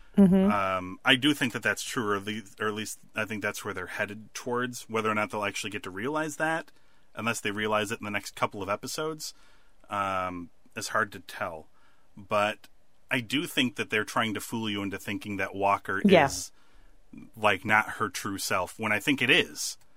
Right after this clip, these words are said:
Speaker 2: And
Speaker 1: Mm-hmm.
Speaker 2: Mary is the one that you should be more wary about. I agree with you.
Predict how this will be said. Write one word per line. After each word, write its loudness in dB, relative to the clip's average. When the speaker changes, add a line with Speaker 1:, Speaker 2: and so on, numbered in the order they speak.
Speaker 2:
And 8
Speaker 1:
Mm-hmm. 2
Speaker 2:
Mary 6
is -4
the 0
one -4
that -8
you -16
should -6
be -6
more -6
wary -10
about. -10
I 0
agree -8
with -14
you. -18